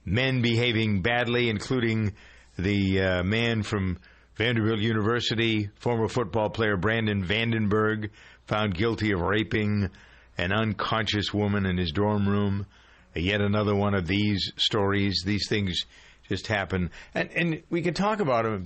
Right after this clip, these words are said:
"Oh, my God, isn't that awful?" But it keeps going on. It keeps happening.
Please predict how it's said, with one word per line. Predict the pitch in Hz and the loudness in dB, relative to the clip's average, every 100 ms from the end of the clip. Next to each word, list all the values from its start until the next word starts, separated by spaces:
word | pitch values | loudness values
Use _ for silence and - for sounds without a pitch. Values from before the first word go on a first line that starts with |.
| 110 | -4
"Oh, | 80 101 110 | -2 0 0
my | 76 | -2
God, | 95 117 | 0 0
isn't | 113 | 0
that | 110 113 | 0 2
awful?" | 151 - 107 - - - - | 0 -2 -8 -8 -20 -10 -2
But | 165 | -2
it | 151 | -2
keeps | 208 185 | -2 0
going | 190 156 151 | 0 0 0
on. | 202 185 - - - - - - - | 0 -4 -8 -16 -18 -18 -18 -14 -6
It | 147 - | -4 -2
keeps | - 180 - | -4 -2 0
happening. | 180 220 165 76 | 0 -2 -4 -6